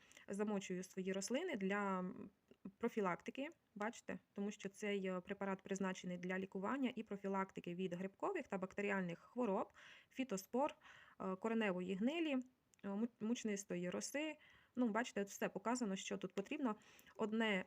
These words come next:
е, що вам потрібно, е, знати, е, його потрібно приготувати заздалегідь за годинку-дві для того, щоб потім його використовувати. Ось тут є, е, табличка, як все правильно робити, і для чого, як його розводити.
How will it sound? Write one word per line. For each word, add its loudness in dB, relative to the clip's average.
е, 2
що -2
вам 2
потрібно, 0
е, 0
знати, 2
е, 0
його -2
потрібно 0
приготувати 0
заздалегідь 0
за 0
годинку-дві 0
для -2
того, 0
щоб -2
потім 0
його -2
використовувати. 0
Ось 0
тут -6
є, 2
е, 0
табличка, 0
як 0
все -8
правильно 0
робити, 0
і 0
для -2
чого, -2
як 0
його -4
розводити. 0